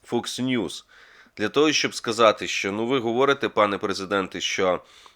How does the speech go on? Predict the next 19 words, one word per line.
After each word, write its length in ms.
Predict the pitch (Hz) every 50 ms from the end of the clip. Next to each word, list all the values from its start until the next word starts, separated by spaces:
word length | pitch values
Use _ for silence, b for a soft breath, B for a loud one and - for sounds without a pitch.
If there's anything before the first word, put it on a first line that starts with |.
| b b -
а, 160 | - 90 98
Байден 500 | 90 80 113 117 113 110 92 98 95 92
був 320 | 80 80 101 101 98 90 - b b b b b - 92
гіршим 520 | - 110 123 135 - - - 120 104 92
там 280 | - - 95 92 90 87
і 80 | 90
так 260 | - - 101 92 85
далі. 340 | 80 95 92 87 80 78 78 - b b b b b -
Ну, 260 | 90 98 107 120 117
покажіть, 540 | 120 131 - 131 123 110 123 139 123 - 117
як 220 | 110 107 98 101
бути 200 | 110 - - 117
кращим. 480 | - - 113 95 78 - - - - - _ _ _ _ B B B B B B B B B B
Тому, 280 | - - 101 120 147 160
власне 360 | 156 147 135 127 - 135 120
кажучи, 720 | - 123 117 127 123 131 123 - - - 120 120 120 107 - B B B B B B B
а, 380 | - 92 107 110 110 110 107 104 -
це 340 | - - 117 120 123 - - - _ -
абсолютно 760 | 110 95 - - - 113 113 113 117 - 113 110 107 104